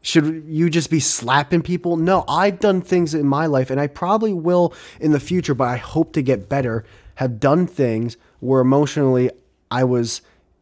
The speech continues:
I guess you could say out of character, but it's me doing it, so in a way I'm still in character, where after I did that, I was like, "No, I was wrong for doing that." I'm lucky I didn't have to suffer any consequences, you know? Like, just speeding, like, breaking something, doing stupid shit. Like, dude, I, I stopped my car one day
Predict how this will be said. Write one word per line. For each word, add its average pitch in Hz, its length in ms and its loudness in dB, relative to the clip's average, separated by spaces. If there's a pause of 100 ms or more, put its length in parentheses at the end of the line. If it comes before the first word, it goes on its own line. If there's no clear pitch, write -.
(100)
I 139 60 -4
guess 160 160 -2
you 147 80 -4
could 131 80 -8
say 131 140 -2
out 120 180 -4
of 120 60 -8
character, 131 320 -2
but 135 260 -2
it's - 180 -10
me 131 200 2
doing 120 260 0
it, 104 140 -6
so 117 160 0
in 110 80 0
a - 20 -2
way 113 140 0
I'm 107 100 -6
still 120 200 -4
in 143 180 2
character, 120 480 -6 (260)
where 147 540 0 (360)
after 170 320 2
I 139 200 0
did 180 220 0
that, 139 120 0
I 135 80 -2
was 135 140 -2
like, 139 160 -4 (160)
"No, 190 140 2
I 151 120 2
was 202 140 2
wrong 190 220 2
for 135 100 -4
doing 98 260 -4
that." 76 300 -14
I'm 160 200 2
lucky 185 320 2
I 180 120 2
didn't 175 140 4
have 175 100 2
to 160 80 -6
suffer 165 300 0
any 160 140 4
consequences, 95 720 -2
you 107 60 -4
know? 135 240 2
Like, 127 160 2
just - 220 -6 (260)
speeding, 165 800 2
like, 113 180 -2
breaking 143 400 0
something, 143 480 0
doing 196 260 0
stupid - 520 -2
shit. 170 100 -4
Like, 165 380 0
dude, 247 180 2
I, 294 300 0
I 269 100 0
stopped - 680 -2
my 160 180 2
car 127 400 0
one 170 240 2
day 185 360 0